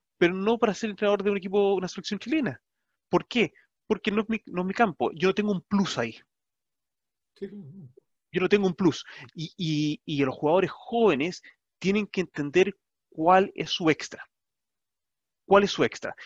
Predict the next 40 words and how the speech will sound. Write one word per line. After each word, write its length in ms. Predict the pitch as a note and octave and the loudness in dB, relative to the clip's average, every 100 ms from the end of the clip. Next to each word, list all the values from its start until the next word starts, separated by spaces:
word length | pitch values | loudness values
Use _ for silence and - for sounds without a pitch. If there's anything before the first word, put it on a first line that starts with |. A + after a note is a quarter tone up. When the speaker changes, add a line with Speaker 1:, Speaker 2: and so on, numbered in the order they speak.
| - | -20
Speaker 1:
¿Cuál 180 | - F#3 | 2 2
es 60 | G3+ | 2
su 200 | - E3 | 0 0
extra 480 | G3 - - D#3+ G#3 - _ | 0 -2 -2 0 -2 -10 _
que 100 | - | 0
hace 220 | E3+ - | 0 0
una 100 | F3+ | -2
diferencia 600 | D3+ - C#3 D3+ G3+ - G#3+ | -2 0 0 0 0 -2 0
para 160 | D#3+ | 0
ganar 220 | C#3+ D3 | 2 0
un 80 | F3 | 0
partido? 480 | F#3 - C#3 - - _ _ _ _ _ _ _ _ _ _ | -2 -2 -4 -4 -12 _ _ _ _ _ _ _ _ _ _
¿Cuál, 220 | E3+ F#3+ | 4 4
qué, 180 | - E3 | 4 2
cuál 180 | D#3+ F#3+ | 4 4
es 200 | F3+ D#3 | 4 0
el 120 | D#3 | -2
extra 200 | E3+ F#3+ | -2 -4
que 100 | F3 | -4
tienen 300 | F3 F#3 G3+ - - _ _ | -2 -2 -2 -8 -20 _ _
para 360 | E3+ F3 F#3 - _ _ - | 6 6 2 -2 _ _ -16
ganar 600 | C#3+ C#3 - C#3 E3 G3 | -16 -16 0 2 2 0
cinco 260 | G#3 G3+ | -4 -4
metros 240 | F#3+ - D#3+ | -4 -4 -2
más 420 | F3 A3 - - _ _ _ | 0 0 -2 -16 _ _ _
después 500 | D#3+ - F#3 F3 - | -4 4 4 4 6
del 160 | F3 | 4
primer 240 | - E3+ - | 4 0 0
contacto? 580 | E3 E3 - - - - _ _ _ _ _ _ _ _ - | 2 2 0 -6 -20 -20 _ _ _ _ _ _ _ _ 2
Cuál 160 | F3+ | 6
es 20 | |
la 60 | G3+ | 8
diferencia 480 | F#3+ - F3+ F#3+ E3+ | 6 4 2 2 0
que 120 | E3 | 0
tienen 440 | F#3 G#3 B3 C4 - _ _ _ _ _ _ _ _ | 4 2 2 -2 -8 _ _ _ _ _ _ _ _
para 140 | A#2 | -2
no 120 | A#2 D3+ | 0 -2
perder 260 | A2+ B2+ | -2 -2
un 80 | F#3+ | -2
partido. 400 | - - D#2 - | -4 -6 -12 -16